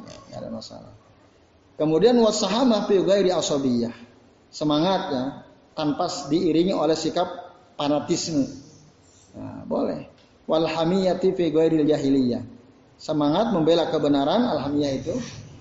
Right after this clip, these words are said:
tanpa diiringi oleh kebodohan, ya, oleh sikap jahiliyah. Nah, itu yang dimaksud al-muru'ah,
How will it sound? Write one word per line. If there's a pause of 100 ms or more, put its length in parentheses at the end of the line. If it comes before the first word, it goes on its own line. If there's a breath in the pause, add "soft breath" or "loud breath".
(360)
tanpa
diiringi
oleh (640)
kebodohan,
ya,
oleh
sikap
jahiliyah. (1000)
Nah,
itu
yang
dimaksud
al-muru'ah,